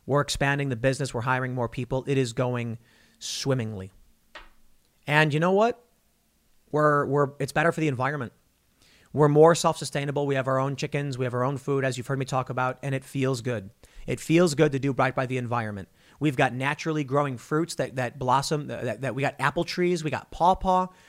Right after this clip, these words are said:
we got wild wine berries. A lot of our food, not m-, all of it or most of it, but a lot of it comes locally. We want meat, we go to local farms. We want fruits.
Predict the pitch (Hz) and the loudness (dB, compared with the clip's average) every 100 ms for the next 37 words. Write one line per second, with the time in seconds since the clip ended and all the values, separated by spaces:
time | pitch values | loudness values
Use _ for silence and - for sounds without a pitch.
0 | _ 151 143 110 120 135 131 117 127 175 | _ -2 0 0 0 0 0 -2 -2 0
1 | 175 175 180 180 175 - - - _ _ | 2 2 2 0 -4 -10 -12 -20 _ _
2 | - 143 135 139 170 208 170 185 175 - | 0 2 4 6 6 4 2 0 0 -2
3 | 196 117 113 _ - 123 202 269 254 - | -2 -2 -10 _ -8 0 2 2 -2 4
4 | 220 285 170 180 190 208 240 160 143 139 | 6 6 2 0 0 0 -2 -4 -6 -2
5 | 139 151 175 135 - 131 127 - - 127 | 0 2 0 -4 -6 -4 -4 -6 -4 2
6 | 180 190 127 85 - _ _ _ 151 151 | 2 2 -6 -8 -18 _ _ _ 0 6
7 | 170 156 185 - 180 170 170 170 123 - | 4 4 -2 -2 0 2 2 -2 -6 0
8 | 190 240 120 - - _ _ _ _ _ | 2 0 -4 -8 -10 _ _ _ _ _
9 | _ _ _ _ _ - 147 160 175 127 | _ _ _ _ _ -6 2 4 4 4
10 | 180 233 - - | 4 4 0 -6